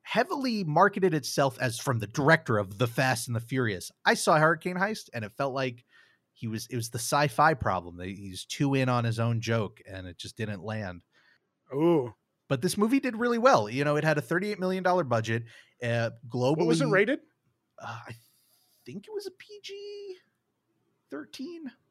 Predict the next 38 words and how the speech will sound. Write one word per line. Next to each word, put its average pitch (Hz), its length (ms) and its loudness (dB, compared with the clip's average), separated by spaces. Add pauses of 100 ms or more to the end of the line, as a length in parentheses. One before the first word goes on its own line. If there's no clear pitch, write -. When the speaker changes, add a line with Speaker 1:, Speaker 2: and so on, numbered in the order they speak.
Speaker 2:
Yeah, 131 180 -6
it's - 180 -14 (140)
def-, 143 200 -4 (120)
the, 165 200 -4
the 160 120 -2
sex 180 300 -2
scenes 127 280 -6
were 135 80 -6
ve-, 147 240 -2
definitely 151 300 -4
P 147 160 -14
G 127 140 -14
thirteen 123 340 -10
sex - 260 -12
scenes. 135 240 -10
Speaker 1:
Odd-, 247 80 -8 (240)
Speaker 2:
This 196 120 4
Speaker 1:
oddly 208 60 2
Speaker 2:
wasn't 233 260 4
Speaker 1:
not 190 80 6
on 175 80 8
Speaker 2:
R. 127 120 2
Speaker 1:
the 95 60 -6
Speaker 2:
There 180 100 2
Speaker 1:
wiki. 185 40 2
Speaker 2:
wasn't 202 260 2
R. 127 340 0 (460)
I 170 100 6
don't 220 160 4
even, 262 320 0
did 220 260 -4
anyone 254 320 4
say 190 300 0
the 247 160 -2
F 226 160 0
word 262 180 2
in 277 60 0
this? 320 380 -2